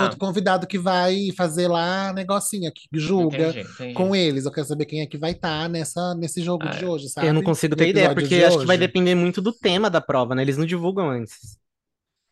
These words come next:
Speaker 3: Tipo, depende muito do
Speaker 1: Então.
Speaker 3: tema da prova pra saber, ah, beleza, se com essa prova eu acho que poderia ser tal pessoa, poderia ser, tipo, porque, é,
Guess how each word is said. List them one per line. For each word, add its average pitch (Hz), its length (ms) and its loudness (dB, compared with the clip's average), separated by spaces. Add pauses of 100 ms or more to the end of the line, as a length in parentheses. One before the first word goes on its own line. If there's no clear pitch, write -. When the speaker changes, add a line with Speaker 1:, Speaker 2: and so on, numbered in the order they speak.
(480)
Speaker 3:
Tipo, 151 160 -4
depende 160 300 0
muito 180 180 2
do 185 80 4
Speaker 1:
Então. - 60 0
Speaker 3:
tema 190 240 4
da 190 100 4
prova 185 260 4
pra 202 140 2
saber, 202 200 2
ah, 196 140 6
beleza, 156 300 0
se - 180 -8
com - 120 -2
essa 165 180 0
prova 165 320 4
eu 147 60 6
acho 147 140 2
que - 40 -20
poderia 147 260 0
ser 156 220 -4
tal 151 220 0
pessoa, 151 500 -2
poderia 120 260 -6
ser, - 120 -14
tipo, - 180 -16
porque, 175 340 -2
é, - 140 -8